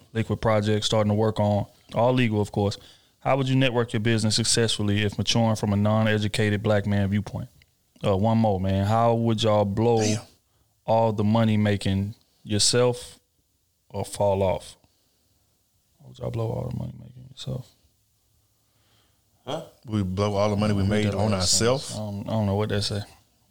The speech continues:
Speaker 2: We blow it up on ourself?
Speaker 3: How would you
Speaker 2: Blow
Speaker 3: network
Speaker 2: it up.
Speaker 3: business successfully if maturing from a non-educated black man viewpoint? One more, man.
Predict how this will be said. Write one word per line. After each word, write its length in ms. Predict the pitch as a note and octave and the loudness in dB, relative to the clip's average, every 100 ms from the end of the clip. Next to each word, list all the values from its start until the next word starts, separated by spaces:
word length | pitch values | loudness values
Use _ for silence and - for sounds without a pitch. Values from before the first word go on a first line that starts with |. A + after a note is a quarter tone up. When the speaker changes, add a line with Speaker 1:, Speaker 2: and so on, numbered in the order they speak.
| G#2+ | -12
Speaker 2:
We 80 | G2 | -8
blow 300 | F2 G#2 G#2+ | -4 -2 0
it 60 | |
up 120 | G#2+ - _ _ - - - - _ - | -2 -4 _ _ -20 -20 -20 -20 _ -6
on 120 | G2 | -2
ourself? 480 | G2+ - B2 F#3 - G#2+ | 0 0 -2 -2 -8 -12
Speaker 3:
How 80 | |
would 160 | A#2+ A#2+ | -12 -10
you 80 | A2 | -6
Speaker 2:
Blow 140 | G2 | 0
Speaker 3:
network 160 | A2 G#2 | 0 -2
Speaker 2:
it 20 | |
up. 60 | G2 | -6
Speaker 3:
business 280 | G2 F#2 | -10 -10
successfully 460 | - - F2+ - E2 | -14 -12 -12 -10 -12
if 180 | E2+ - _ | -12 -16 _
maturing 440 | F2 - F#2+ F#2 F2 | -20 -20 -20 -20 -20
from 140 | _ F2 | _ -20
a 60 | |
non-educated 760 | F2 F2+ F2+ F2 A2 F#2+ F2+ E2+ | -12 -8 -8 -10 -16 -20 -20 -20
black 240 | F2+ F2 F2 | -20 -18 -18
man 140 | F2 F2 | -20 -20
viewpoint? 440 | F2+ F2 F#2 E2+ _ _ _ _ _ _ _ | -20 -20 -20 -20 _ _ _ _ _ _ _
One 180 | F#2+ F#2 | -20 -20
more, 180 | F2 E2+ | -20 -20
man. 240 | E2 E2 | -20 -20